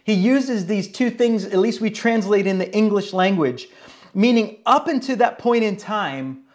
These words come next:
or event mentioned. So all of these verses above are pointing to all of the trouble that he thinks, all of this injustice, all of this wickedness, and all this feeling and wrestling that he has, "Until I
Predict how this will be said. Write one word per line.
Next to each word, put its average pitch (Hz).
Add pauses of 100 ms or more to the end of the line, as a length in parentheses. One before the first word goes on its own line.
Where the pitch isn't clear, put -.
(100)
or 208
event 214
mentioned. 190 (220)
So -
all 254
of 254
these 226
verses 214
above 151 (420)
are 170
pointing 254
to 208
all 233
of 220
the 202
trouble 202
that 175
he 165
thinks, 165 (240)
all 254
of 254
this 214
injustice, 196 (100)
all 240
of 214
this 202
wickedness, 180
and 180
all 202
this 214
feeling 220
and 170
wrestling 196
that 170
he 165
has, 156 (500)
"Until 185 (460)
I 175